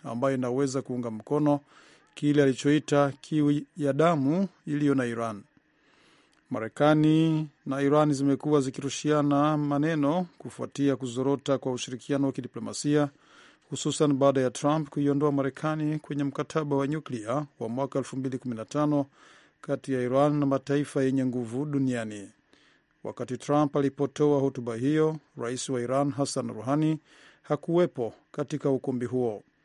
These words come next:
Uingereza, Ufaransa na Ujerumani zimeungana na Marekani katika kuishtumu Iran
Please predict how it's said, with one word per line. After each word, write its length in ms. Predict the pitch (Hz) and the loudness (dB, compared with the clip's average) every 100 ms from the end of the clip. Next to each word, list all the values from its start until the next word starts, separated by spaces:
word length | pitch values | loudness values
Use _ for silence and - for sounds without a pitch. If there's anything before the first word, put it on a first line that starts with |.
| _ _ _ _ | _ _ _ _
Uingereza, 600 | 117 104 117 135 139 139 | -12 -10 -2 0 2 2
Ufaransa 580 | 131 - 139 143 135 143 | 0 0 2 2 2 0
na 80 | 135 | 0
Ujerumani 680 | 120 110 110 135 156 156 156 _ _ _ _ - | -2 -6 -2 2 4 2 0 _ _ _ _ -12
zimeungana 500 | 107 107 113 131 131 | -10 -8 -2 0 0
na 80 | |
Marekani 600 | 127 127 123 143 147 147 | 0 -2 -2 0 2 2
katika 320 | 143 135 143 135 | 0 -2 -2 -2
kuishtumu 600 | 135 127 - 156 143 135 | -2 -2 -4 -2 0 0
Iran 520 | 127 160 147 175 | 2 2 2 2